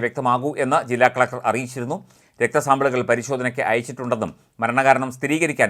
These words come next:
പരിശോധനാ ഫലം ലഭിക്കണമെന്നും അദ്ദേഹം പറഞ്ഞു. തമിഴ്നാട്ടിലെ വിവിധ ഗ്രാമപ്രദേശങ്ങൾ കേന്ദ്രീകരിച്ച് ഇത്തരം വ്യാജ മദ്യ വിൽപ്പന തകൃതിയായി നടക്കുന്നു എന്നാണ് ബി ജെ പിയും എ ഐ എ ഡി എം കെയും ആരോപിക്കുന്നത്. ഇവരൊക്കെ ഡി എം കെയുടെ പിന്തുണയോടുകൂടിയാണ്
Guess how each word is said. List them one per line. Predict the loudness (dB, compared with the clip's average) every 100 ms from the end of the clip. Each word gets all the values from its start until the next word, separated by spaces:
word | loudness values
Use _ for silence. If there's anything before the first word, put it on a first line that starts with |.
| 0
പരിശോധനാ | -4 -2 -4 0 -2
ഫലം | 0 -4 -4
ലഭിക്കണമെന്നും | -6 -4 -2 -2 -4 -8 -12 _ -6
അദ്ദേഹം | -2 0 -2
പറഞ്ഞു. | -4 -6 -14 _
തമിഴ്നാട്ടിലെ | -2 2 2 2 0 -6 -6
വിവിധ | -6 -4 -2
ഗ്രാമപ്രദേശങ്ങൾ | 4 4 4 -2 -2 -4 -6 -6 -4
കേന്ദ്രീകരിച്ച് | -4 -4 -4 -4 -2 -4 -6 _ -14 -4
ഇത്തരം | -2 -2 -4 2
വ്യാജ | 4 4 4 0
മദ്യ | 0 -2
വിൽപ്പന | -2 0 -2 -2 -8 2
തകൃതിയായി | 2 2 2 4 4 4
നടക്കുന്നു | 2 0 -8 -6
എന്നാണ് | 0 0 0 -2
ബി | -4
ജെ | -4 -4
പിയും | -8 -2 0
എ | 0
ഐ | -2
എ | -4
ഡി | -6
എം | -6
കെയും | -10 -6 -4
ആരോപിക്കുന്നത്. | -4 -6 -10 -10 -10 -10 _ _ _ -6
ഇവരൊക്കെ | 0 2 2 -2 0
ഡി | -2 -2
എം | 0
കെയുടെ | -2 -2 -2
പിന്തുണയോടുകൂടിയാണ് | 0 2 2 2 0 -2 -2 -2